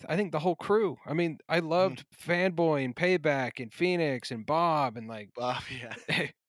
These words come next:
Speaker 1: everyone just, <sighs> it, it, it really was just, like, a, a perfect culmination of characters and the way that everyone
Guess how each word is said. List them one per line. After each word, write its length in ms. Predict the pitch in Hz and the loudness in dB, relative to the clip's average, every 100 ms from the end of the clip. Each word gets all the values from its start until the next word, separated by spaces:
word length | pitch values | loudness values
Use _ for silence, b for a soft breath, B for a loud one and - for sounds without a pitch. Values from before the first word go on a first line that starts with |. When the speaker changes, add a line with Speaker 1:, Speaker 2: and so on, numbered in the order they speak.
| B - | B 0
Speaker 1:
everyone 480 | 185 208 202 190 165 | 4 6 6 4 2
just, 380 | 160 135 - - _ _ _ _ - | -2 -2 -6 -12 _ _ _ _ -10
<sighs> 560 | - - - _ _ | -8 -8 -12 _ _
it, 160 | - 139 - | -10 -10 -8
it, 160 | 147 160 | -8 -4
it 160 | 147 | 0
really 260 | 160 180 175 | 2 4 4
was 220 | 143 135 | 2 0
just, 180 | 139 - | -2 -2
like, 160 | 127 | -2
a, 120 | 135 113 _ - | -4 -8 _ -16
a 60 | |
perfect 380 | - 147 143 131 | -6 -4 -4 -8
culmination 760 | - 139 123 113 113 - 107 95 | -4 -4 -4 -6 -6 -8 -10 -12
of 400 | 117 110 101 - _ _ _ _ _ | -8 -8 -8 -16 _ _ _ _ _
characters 760 | 127 120 117 123 120 117 - - | -6 -6 -8 -8 -8 -8 -10 -10
and 440 | 120 117 110 107 - _ _ _ _ _ | -8 -8 -8 -10 -16 _ _ _ _ _
the 80 | 139 | -6
way 280 | 123 131 147 | -2 0 0
that 120 | 139 | 0
everyone 720 | 127 131 135 135 131 131 127 | -2 -2 -2 -2 -2 -4 -6